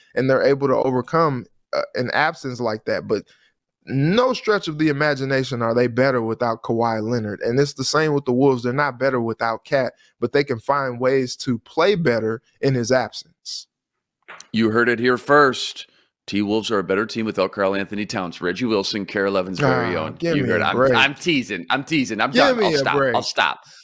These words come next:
Speaker 2: I'll stop. You're right. It's one game. Let's see how these next four or five weeks play out. Fans love to see, though, maybe not all is lost without Cat in the meantime.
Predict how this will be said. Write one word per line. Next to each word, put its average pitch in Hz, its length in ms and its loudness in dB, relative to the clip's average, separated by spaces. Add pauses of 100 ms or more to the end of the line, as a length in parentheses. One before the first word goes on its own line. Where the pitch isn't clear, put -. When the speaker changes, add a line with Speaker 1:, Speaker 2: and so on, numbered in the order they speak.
Speaker 2:
I'll 123 80 2
stop. - 380 -4 (180)
You're 185 160 4
right. 120 220 2
It's 151 180 -2
one 165 220 2
game. 104 220 -4
Let's 113 180 -4
see 143 100 0
how 113 140 0
these 98 200 -8
next - 360 -8
four 104 100 -2
or 85 60 -4
five 87 240 -4
weeks 80 200 -10
play 80 220 -4
out. 71 160 -6 (140)
Fans 170 360 0
love 180 240 2
to 170 80 -6
see, 170 280 -4
though, 135 180 2
maybe 127 380 -2
not 127 280 -2
all 131 260 0
is 104 140 -6
lost 107 400 -2
without 107 540 -6
Cat 110 280 -4 (120)
in 110 160 -6
the 101 60 -6
meantime. 104 580 -6